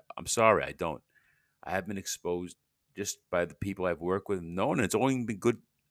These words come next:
things. In the beginning, or in the beginning, I was a little put off because, uh, if you don't know Afrikaners, they could be kinda rough around the edges. Yeah, men can be kinda loud and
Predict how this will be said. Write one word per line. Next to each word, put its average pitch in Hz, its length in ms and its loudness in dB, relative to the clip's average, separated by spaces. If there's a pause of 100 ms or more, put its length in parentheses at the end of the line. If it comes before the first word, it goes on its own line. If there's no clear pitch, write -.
(520)
things. 175 380 2
In 185 60 -2
the 208 60 2
beginning, 254 460 6
or 139 120 10
in 254 80 10
the 240 40 2
beginning, 254 360 4
I 226 80 12
was 220 100 12
a 202 40 8
little 196 160 10
put 180 280 2
off 131 300 8
because, 139 320 4
uh, 139 140 8 (420)
if 127 160 -8
you 143 40 -8
don't 156 180 0
know 143 100 0
Afrikaners, 104 920 0 (240)
they 101 140 2
could 120 180 0
be 117 60 -2
kinda 113 220 4
rough 95 360 6 (640)
around 92 360 4
the 95 220 -2
edges. 78 560 -6
Yeah, - 200 -2
men 101 340 2
can 107 200 -2
be 98 440 -2
kinda 98 160 0
loud 82 420 6
and 82 260 -6